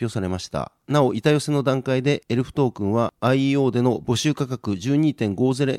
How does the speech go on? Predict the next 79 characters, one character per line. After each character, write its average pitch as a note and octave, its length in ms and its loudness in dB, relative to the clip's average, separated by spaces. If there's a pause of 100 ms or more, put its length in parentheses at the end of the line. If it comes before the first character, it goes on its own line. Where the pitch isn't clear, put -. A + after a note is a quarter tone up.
円 G2+ 320 0
を C#3 200 2
大 E3 140 2
き - 80 -10
く - 160 -4
下 - 180 -4
回 A2+ 200 0
る F#2 160 -2
三 D3+ 260 0
円 D3 160 0
台 B2 160 2
で C#3 80 -2
の B2 140 2
注 B2+ 200 -2
文 B2 220 0
が C3 200 0
集 - 120 -8
ま C3+ 80 0
っ B2+ 80 -6
て - 80 -6
い A#2 80 -2
た D3 140 -4
状 G2+ 140 -4
況 D#2 260 -6
で D2 100 -6
す。 - 300 -14 (100)
ち - 140 -6
な D#3 100 4
み D#3 100 4
に、 D#3 300 2
イ D#3 180 0
ー D3+ 40 4
エ D3+ 60 2
ル D3+ 60 2
エ D3 80 4
フ A#2+ 120 -4
の B2 140 2
取 A#2+ 240 -4
引 B2 240 -6
に G#2 80 0
あ G2+ 60 -2
た G#2 120 -2
り、 A#2 160 -4
サ C#3 160 -2
ー C3 60 -2
キ - 120 -12
ッ - 40 -20
ト C3 100 -2
ブ A#2 100 -2
レ A#2+ 80 2
ー A2+ 40 0
カ A2 160 -2
ー A2 40 -2
が C3 120 -4
設 - 200 -8
定 B2+ 140 -2
さ A2+ 140 -4
れ F#2 80 -6
て F2+ 100 -6
い E2 80 -4
ま D2+ 160 -6
す。 - 300 -14
発 - 260 -8
動 C#3+ 160 2
条 C3+ 160 0
件 A2 240 -2
は、 B2 240 0
制 D3 240 -2
限 C#3 220 0
値 - 140 -6
幅 A2 220 -2
の B2 220 -2
範 C3+ 220 0
囲 C#3 60 2
外 B2 180 0
に A2 80 0
お G#2 80 -2
け A2 120 -4
る B2+ 220 2